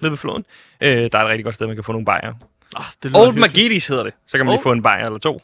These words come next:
Speaker 1: og så
Speaker 2: Ah.
Speaker 1: kan man ellers trille hjem af. Lige tage landevejen. <laughs>
Speaker 2: Ja.
Speaker 1: Øh, ikke landevejen. Øh, de små stier hjem til, øh, til Hjortøj.
Speaker 2: På
Speaker 1: Så det var
Speaker 2: cyklen.
Speaker 1: den store onsdag. Den er droppet. I stedet
Speaker 2: Hvem
Speaker 1: for skal vi lave pisseradio herinde.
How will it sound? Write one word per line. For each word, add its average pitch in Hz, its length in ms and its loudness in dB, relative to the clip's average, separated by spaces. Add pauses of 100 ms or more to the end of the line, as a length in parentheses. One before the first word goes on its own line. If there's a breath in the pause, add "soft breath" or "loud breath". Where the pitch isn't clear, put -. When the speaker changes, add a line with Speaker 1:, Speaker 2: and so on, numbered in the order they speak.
Speaker 1:
og - 100 -10
så 170 60 4
Speaker 2:
Ah. 185 60 4
Speaker 1:
kan 127 100 2
man 117 100 0
ellers 120 220 -4
trille 123 280 -4
hjem 123 180 -4
af. 90 240 -10 (140)
Lige 151 340 -6
tage 127 160 0
landevejen. 120 540 -4
<laughs> 127 100 -8 (400 loud breath)
Speaker 2:
Ja. 113 360 2
Speaker 1:
Øh, 110 100 -4
ikke 113 160 -6
landevejen. 104 360 -4
Øh, 113 260 -4
de 120 100 -4
små 139 200 -2
stier 120 260 -8 (100)
hjem 113 220 -6
til, 110 260 -6
øh, 104 160 -6
til - 120 -12
Hjortøj. 110 420 -6
Speaker 2:
På 151 100 -4
Speaker 1:
Så 143 60 2
det 131 60 2
var 196 60 8
Speaker 2:
cyklen. 247 160 8
Speaker 1:
den 156 80 2
store 226 300 8
onsdag. 220 260 2 (300 loud breath)
Den 208 120 6
er 233 40 4
droppet. 233 340 6 (140)
I - 20 -8
stedet 208 200 4
Speaker 2:
Hvem 208 60 6
Speaker 1:
for 220 40 6
skal 208 180 4
vi 190 60 4
lave 185 120 6
pisseradio 190 480 4
herinde. 180 280 4